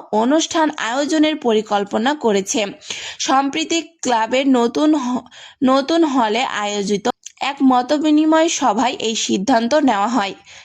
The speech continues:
ক্লাবের সকল নেতৃবৃন্দদের উপস্থিতিতে আয়োজিত এই সভায়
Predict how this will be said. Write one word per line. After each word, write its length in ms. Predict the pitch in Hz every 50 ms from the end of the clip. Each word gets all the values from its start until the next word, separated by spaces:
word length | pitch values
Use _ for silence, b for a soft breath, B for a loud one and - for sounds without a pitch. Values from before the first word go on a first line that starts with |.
| B _
ক্লাবের 400 | - 262 262 277 277 320 339 349
সকল 540 | - - 339 285 269 269 - 320 330 339 359 349
নেতৃবৃন্দদের 960 | 311 294 277 277 269 - - 320 311 285 285 277 262 247 233 202 226 233 262 262 -
উপস্থিতিতে 760 | 240 220 - 226 220 214 - - 226 214 - 214 196 - 247 294
আয়োজিত 640 | - - 220 226 226 226 226 208 233 208 190 - 233 269 320 320 -
এই 200 | - 220 226 233
সভায় 500 | 226 - - 247 202 190 233 254 240 285